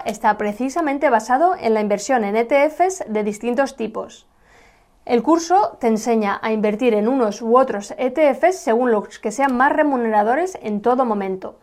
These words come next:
De esta manera maximizamos el retorno de la inversión y minimizamos el riesgo de pérdida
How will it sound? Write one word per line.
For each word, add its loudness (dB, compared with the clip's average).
De 0
esta -2
manera 2
maximizamos 0
el -2
retorno -2
de -2
la -4
inversión -2
y 4
minimizamos 0
el 2
riesgo 0
de -2
pérdida 2